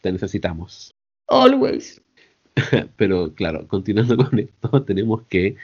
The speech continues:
Speaker 1: Hagrid alaba la decisión y la iniciativa de,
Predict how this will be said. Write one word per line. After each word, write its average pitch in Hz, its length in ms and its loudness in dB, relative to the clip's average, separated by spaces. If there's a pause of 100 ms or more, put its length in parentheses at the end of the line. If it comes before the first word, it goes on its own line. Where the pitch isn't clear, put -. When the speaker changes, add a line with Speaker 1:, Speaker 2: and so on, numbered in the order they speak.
(540)
Speaker 1:
Hagrid 120 380 0
alaba 107 440 -2
la 117 100 0
decisión 92 520 -2
y 101 100 0
la 90 100 2
iniciativa 85 480 -2
de, 80 180 -6